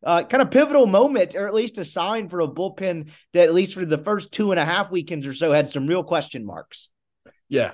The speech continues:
Speaker 2: no, look, the, the, the question on this team, I think at this point is obviously the bullpen. Um,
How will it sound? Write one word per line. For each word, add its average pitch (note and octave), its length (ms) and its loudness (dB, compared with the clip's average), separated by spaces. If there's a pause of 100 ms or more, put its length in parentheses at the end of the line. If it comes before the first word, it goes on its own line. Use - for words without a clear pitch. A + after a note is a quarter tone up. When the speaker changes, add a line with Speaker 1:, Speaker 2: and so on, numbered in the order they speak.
Speaker 2:
no, A#2 220 -6
look, A#2 240 -4
the, D3 200 2
the, C#3 320 0
the C3+ 120 -4
question E3 420 0
on D3+ 180 2
this C3+ 140 -4
team, A#2+ 340 -6
I A#2+ 60 -4
think B2 240 -12
at B2 100 -12
this A#2+ 140 -6
point A2+ 240 -4
is G#2+ 100 -6
obviously A2 580 -4
the G#2+ 60 -16
bullpen. G#2 380 -8 (500)
Um, C3 640 2